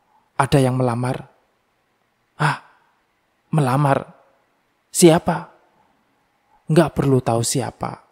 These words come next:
Aku cuma mau dengar keputusan dari kamu." Tak ada sahutan, hening beberapa saat. "Aku belum terima lamaran itu. Dan kalau kamu bermaksud serius dengan hubungan kita, sebelum hari Jumat depan,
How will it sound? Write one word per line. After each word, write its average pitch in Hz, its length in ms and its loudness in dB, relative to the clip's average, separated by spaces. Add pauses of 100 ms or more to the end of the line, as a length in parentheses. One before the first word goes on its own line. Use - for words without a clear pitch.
(800)
Aku 190 240 0
cuma 147 320 0
mau - 160 -2
dengar 127 320 -4
keputusan - 480 -8
dari 147 160 -6
kamu." 170 320 -6 (1080)
Tak 185 200 4
ada 214 80 4
sahutan, 123 640 -2 (160)
hening 147 320 2
beberapa 143 400 0
saat. - 320 -12 (1800)
"Aku 143 240 0
belum 131 240 0
terima 127 320 -2
lamaran 120 320 -4
itu. 123 320 -8 (1000)
Dan 139 180 2
kalau 127 240 0
kamu 127 320 -8
bermaksud 123 480 -6
serius 117 560 -8
dengan 135 240 -2
hubungan 127 320 -6
kita, - 400 -12 (880)
sebelum 196 400 6
hari 143 160 2
Jumat - 240 -6
depan, - 480 -6